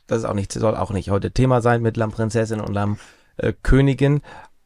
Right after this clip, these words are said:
Aber wenn ein Lamm nicht gegessen wird,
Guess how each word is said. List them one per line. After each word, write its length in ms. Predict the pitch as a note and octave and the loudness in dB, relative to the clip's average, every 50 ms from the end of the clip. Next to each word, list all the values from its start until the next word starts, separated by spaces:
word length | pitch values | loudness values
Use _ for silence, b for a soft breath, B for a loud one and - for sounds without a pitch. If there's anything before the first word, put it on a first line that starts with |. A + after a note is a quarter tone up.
| _ _ _ _ _ _ _ _ _ _ _ _ | _ _ _ _ _ _ _ _ _ _ _ _
Aber 260 | - - A#2+ B2 A#2 | -2 2 2 4 4
wenn 180 | A2+ B2 C#3 D3 | 4 4 2 2
ein 260 | - A#2 A2 A2 - - | 2 0 0 -2 -2 -2
Lamm 440 | - F#2 G#2 B2 C#3 E3 F#3+ G3+ E3+ D3+ | 0 2 4 4 4 4 2 0 -2 -2
nicht 300 | A#2+ A#2 A#2 - - - | -2 -2 -2 -2 -6 -8
gegessen 400 | - G#2+ G2 C#3+ D#3+ D3+ F3 E3 | -4 -2 0 0 0 0 0 0
wird, 200 | D#3 F3 G3 G#3+ | 0 0 0 -2